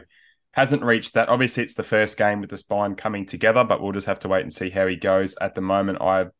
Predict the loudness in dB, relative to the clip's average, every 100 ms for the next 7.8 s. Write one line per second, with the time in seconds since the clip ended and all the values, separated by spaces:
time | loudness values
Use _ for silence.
0 | _ -8 -8 -10 -14 -4 -2 0 -2 -6
1 | -6 -6 -6 -18 -20 -18 -18 -12 -6 -6
2 | -6 -8 -6 -6 -8 -8 -10 -6 -8 -8
3 | _ 2 2 0 -12 -10 -4 -4 -2 -4
4 | -4 -2 -2 -2 -6 -10 -6 -6 -6 2
5 | 4 4 2 -8 _ _ _ _ _ _
6 | -6 -4 -4 -6 -8 -12 -4 -4 0 0
7 | 0 -2 -6 0 2 2 0 -2